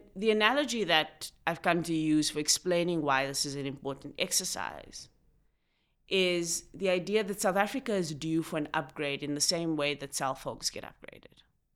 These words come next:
right? So imagine that in nineteen ninety-four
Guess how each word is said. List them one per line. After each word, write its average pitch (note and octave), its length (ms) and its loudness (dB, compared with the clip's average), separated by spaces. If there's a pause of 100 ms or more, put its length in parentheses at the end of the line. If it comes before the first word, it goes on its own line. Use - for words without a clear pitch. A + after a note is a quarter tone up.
(340)
right? - 240 -16 (960)
So A3+ 140 4
imagine C#4 460 4
that G3 140 2
in F3+ 120 0
nineteen E3+ 300 0
ninety-four E3 760 -2